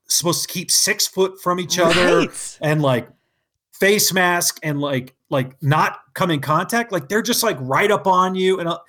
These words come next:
Speaker 1: and, uh, the same thing, I'm getting super anxious.
Speaker 2: Yeah.
Speaker 1: And I'm like,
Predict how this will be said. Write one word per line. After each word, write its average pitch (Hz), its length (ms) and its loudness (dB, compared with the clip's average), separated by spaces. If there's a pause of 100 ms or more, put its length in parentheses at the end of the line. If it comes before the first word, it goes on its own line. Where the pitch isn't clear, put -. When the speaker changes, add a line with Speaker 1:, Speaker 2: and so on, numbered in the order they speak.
(180)
Speaker 1:
and, 160 240 0
uh, 151 80 0 (160)
the 156 100 -2
same 185 280 0
thing, 196 160 -2
I'm 143 160 -2
getting 139 220 0
super 170 440 -2
anxious. 156 680 0
Speaker 2:
Yeah. 269 440 -4
Speaker 1:
And 151 120 -2
I'm 151 80 0
like, 123 260 -2